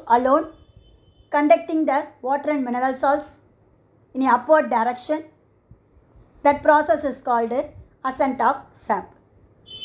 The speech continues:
So for that, we have to take the balsam plant. In Tamil it is known as Kasi Tumbe Chedi,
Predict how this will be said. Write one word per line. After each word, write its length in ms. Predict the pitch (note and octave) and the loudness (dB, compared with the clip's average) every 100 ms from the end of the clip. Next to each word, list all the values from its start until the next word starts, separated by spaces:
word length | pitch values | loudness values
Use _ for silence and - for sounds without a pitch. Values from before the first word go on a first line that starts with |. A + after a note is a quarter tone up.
| - - - - | -18 -18 -20 -10
So 200 | - D#4 | 0 2
for 260 | D4+ C4 D4 | 4 2 2
that, 340 | D#4+ - - _ _ _ _ | -2 -2 -18 _ _ _ _
we 100 | C4+ | 2
have 200 | D4+ D#4+ | 4 4
to 100 | D#4+ | -2
take 300 | - C#4+ A#3+ | 0 0 0
the 240 | B3+ C#4 C4+ | -2 -2 -4
balsam 560 | G#3+ A#3+ C4+ C4+ D4 C4 | -8 -4 -4 -4 -6 -2
plant. 320 | C#3+ C#3 D4 - _ _ - - _ _ _ _ _ | -2 0 -2 -10 _ _ -20 -20 _ _ _ _ _
In 140 | B3 | 0
Tamil 300 | B3 C4+ C#4+ | 2 4 2
it 140 | C#4 C4 | 0 -2
is 180 | B3+ B3 | -4 -4
known 200 | B3+ B3+ | -2 -2
as 280 | C#4 - - _ - | -4 -6 -18 _ -8
Kasi 320 | B3 C#4 C#4+ | -2 -2 -2
Tumbe 260 | - A#3+ A#3 | -2 0 0
Chedi, 440 | A#3 G#3 A#3+ D4 | 0 -2 -2 -4